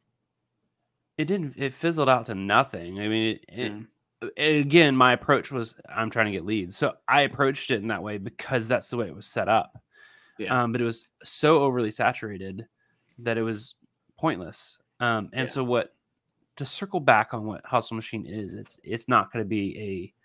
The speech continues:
Speaker 1: salesy networking thing. If you wanna talk about your business, fine. Um, but what we're going after is a community of people who understand one another.
Speaker 2: Right.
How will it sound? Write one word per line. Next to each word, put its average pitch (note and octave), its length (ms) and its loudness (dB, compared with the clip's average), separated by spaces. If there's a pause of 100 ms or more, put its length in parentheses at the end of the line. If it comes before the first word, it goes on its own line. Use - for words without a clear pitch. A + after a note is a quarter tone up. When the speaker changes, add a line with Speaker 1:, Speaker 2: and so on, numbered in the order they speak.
(360)
Speaker 1:
salesy G#2 420 -4
networking G2 580 -2
thing. G2 420 -4
If G#2 120 -10
you A2+ 80 0
wanna G#2+ 120 0
talk G#2 200 -2
about - 220 -4
your F2 60 -10
business, F#2 340 -4
fine. E2 280 -6 (440)
Um, A2 640 6 (160)
but A#2+ 420 4
what A2 140 -4
we're A#2 140 2
going B2+ 400 8
after A2 460 6
is G2+ 680 0 (400)
a B2 80 -8
community A#2 640 0 (240)
of G#2+ 240 0
people A2+ 240 -8
who G#2+ 160 -8
understand G2+ 540 -6
one D#2+ 100 -14
another. B1+ 320 -20 (720)
Speaker 2:
Right. G#2+ 180 -8